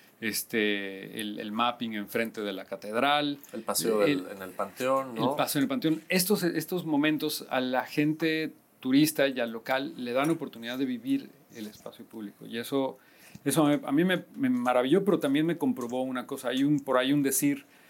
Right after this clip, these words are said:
Speaker 1: de que, un dicho de que, de que el, el público del norte, la audiencia del norte, eh, no se acerca, o no se acercaría al centro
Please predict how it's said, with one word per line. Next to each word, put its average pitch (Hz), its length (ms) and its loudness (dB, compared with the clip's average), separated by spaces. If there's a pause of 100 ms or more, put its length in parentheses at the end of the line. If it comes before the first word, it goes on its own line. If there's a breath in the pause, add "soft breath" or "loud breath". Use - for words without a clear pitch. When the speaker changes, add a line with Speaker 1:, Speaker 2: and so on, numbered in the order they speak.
(220 soft breath)
Speaker 1:
de 127 220 2
que, 120 320 0
un 131 120 2
dicho 143 260 4
de 131 120 4
que, 120 240 -2
de 120 160 -10
que 123 140 -8
el, 113 340 -8
el 117 140 -8
público 151 480 4
del 120 220 2
norte, 143 320 4
la 120 80 -2
audiencia 131 280 -6
del 127 120 -2
norte, 135 460 -4 (420 soft breath)
eh, 110 680 -4 (160)
no 135 160 -2
se 160 120 0
acerca, 139 580 0
o 131 80 -6
no 135 100 -4
se 143 120 -6
acercaría 123 600 2
al 117 320 -6
centro 131 560 0